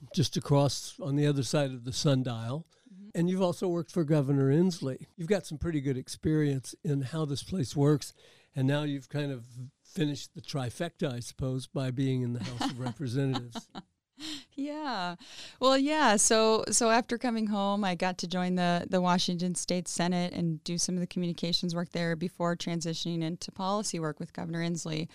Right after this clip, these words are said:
Speaker 2: And that was a really, uh, special opportunity for me because I got to take all this federal experience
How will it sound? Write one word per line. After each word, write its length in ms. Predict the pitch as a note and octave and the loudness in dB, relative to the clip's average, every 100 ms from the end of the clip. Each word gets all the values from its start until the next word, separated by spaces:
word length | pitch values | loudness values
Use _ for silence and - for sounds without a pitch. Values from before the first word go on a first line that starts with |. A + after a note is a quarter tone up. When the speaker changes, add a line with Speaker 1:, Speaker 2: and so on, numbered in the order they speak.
| - _ _ _ - | -16 _ _ _ -2
Speaker 2:
And 120 | F#3+ | 2
that 140 | G3+ | 4
was 120 | A3 A3+ | 4 2
a 60 | |
really, 400 | G3+ G3 F#3+ F#3 F3+ | 2 2 2 0 2
uh, 280 | F3 E3+ | 2 4
special 420 | E3 - F#3+ - F#3 | 2 2 2 0 0
opportunity 520 | F3 E3+ F3+ F3+ E3+ | -2 -4 -2 0 0
for 120 | E3 | -2
me 160 | E3 D#3+ | -2 -2
because 280 | E3 F3 | -2 -2
I 100 | E3 | -2
got 160 | E3+ E3+ | -2 -4
to 80 | - | -4
take 220 | - E3+ | -2 -2
all 100 | F3 | -2
this 200 | D#3+ - | -2 -4
federal 340 | - F3 F3 E3+ | -2 -2 0 -2
experience 880 | - - F3 F3+ E3+ D#3+ D#3 D3 | -2 -2 -2 0 2 2 0 -2